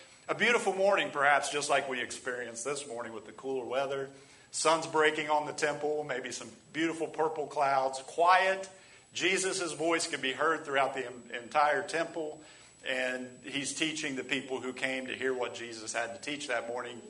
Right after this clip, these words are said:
The silence was interrupted. The teaching was interrupted. The, the calmness and the peace of Jesus' voice teaching the people was interrupted by a group of men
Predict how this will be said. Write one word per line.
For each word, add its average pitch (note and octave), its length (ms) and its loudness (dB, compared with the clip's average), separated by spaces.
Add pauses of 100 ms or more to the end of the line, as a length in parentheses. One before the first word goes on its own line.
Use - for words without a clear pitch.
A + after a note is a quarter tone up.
The C3 100 -4
silence F3 560 2
was D#3+ 160 -6
interrupted. C3 640 -4
The A#2 60 -12
teaching D#3+ 420 -8
was D3+ 140 -8
interrupted. A#2 540 -6
The, A#2 120 -4 (320)
the C3+ 100 -4
calmness D#3+ 600 2
and C3+ 100 -6
the A#2+ 60 -6
peace D#3 380 -4
of C3+ 100 -4
Jesus' D3+ 560 -6
voice B2 340 -4
teaching D3 380 -8
the - 60 -10
people B2 280 -10
was A#2 140 -8
interrupted C3+ 540 2 (420)
by C#3 160 8
a C3+ 100 0
group F3+ 240 0
of D#3 160 -2
men D3+ 460 4